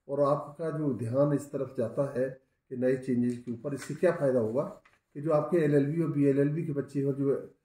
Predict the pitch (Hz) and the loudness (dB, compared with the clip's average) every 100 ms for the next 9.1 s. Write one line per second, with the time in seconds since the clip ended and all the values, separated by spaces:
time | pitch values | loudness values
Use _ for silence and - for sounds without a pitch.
0 | _ _ _ 135 123 165 - 208 185 175 | _ _ _ -14 -12 -10 0 0 2 2
1 | 143 123 120 107 85 113 143 _ _ _ | 2 2 0 -4 -8 -10 -12 _ _ _
2 | _ _ _ - 190 202 240 - 214 170 | _ _ _ -2 -2 0 0 2 2 4
3 | 180 185 202 208 185 175 196 190 185 151 | 4 4 4 4 2 4 2 2 2 2
4 | 156 185 - - _ _ _ 139 147 165 | 2 -2 -4 -14 _ _ _ -10 -8 -4
5 | 156 139 151 175 147 - 147 156 139 131 | 0 2 2 -2 -4 -10 -8 -4 -2 0
6 | 143 123 127 117 143 117 - 120 113 107 | 0 0 -4 -6 -4 -4 -4 -6 -6 -6
7 | 113 147 131 120 113 107 117 135 127 - | -6 -8 -8 -6 -6 -6 -12 -10 -10 -10
8 | - - 117 110 120 113 120 - 98 - | -16 -18 -14 -12 -10 -10 -10 -12 -14 -16
9 | - | -20